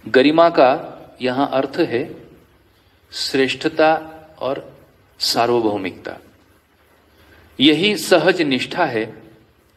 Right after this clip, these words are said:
और इसी में विज्ञान और विवेक पूर्ण रूपेण चरितार्थ हुआ है।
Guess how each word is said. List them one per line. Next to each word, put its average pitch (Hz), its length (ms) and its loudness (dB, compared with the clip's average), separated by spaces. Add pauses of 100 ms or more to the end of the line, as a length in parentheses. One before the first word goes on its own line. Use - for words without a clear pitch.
(260)
और 156 160 6
इसी 160 400 -2
में 135 420 -2
विज्ञान 151 460 4
और 143 260 2
विवेक 127 560 2
पूर्ण 165 360 6
रूपेण 123 600 0 (200)
चरितार्थ 139 580 0
हुआ 123 340 2
है। 113 180 -6